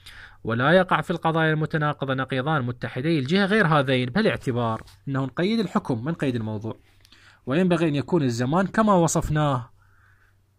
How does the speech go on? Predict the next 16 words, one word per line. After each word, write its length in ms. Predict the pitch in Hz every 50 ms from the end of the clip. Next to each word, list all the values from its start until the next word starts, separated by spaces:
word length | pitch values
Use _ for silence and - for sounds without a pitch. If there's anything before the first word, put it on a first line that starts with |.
| _ _ _ _ _ -
لئلا 380 | 120 123 95 151 180 170 156 139
يمكن 380 | 139 180 180 180 - 208 190
أن 140 | - 135 131
يجتمع 680 | 131 139 131 - - - 180 185 185 160 190 208 185
على 100 | 196 156
الصدق. 460 | 135 123 - - 123 113 123 120 - -
الزمان 380 | 117 113 120 120 127 156 185
كما 260 | 175 - - 156 127
وصفناه 500 | 123 123 - - 113 - 135 147 185 208 - - - - - - _ _ - - _ _ -
يكون 440 | - - - - 156 185 214 220 208 - _ _ _ _ _ _ -
مقيدا 560 | 123 120 - 135 139 160 175 180 196 208 180
بوقت 420 | 123 123 123 151 170 - - - 226 220 214 - - - _ -
معين. 460 | 139 - 165 180 170 143 131 123 120 - - - - - - - - - - - - - - - - - - - - - - - - -
طبعا، 340 | 175 165 156 151 151 147 131
آه، 420 | 139 143 139 135 131 127 120 147
المفروض 560 | 151 143 139 139 143 135 - 196 220 214 180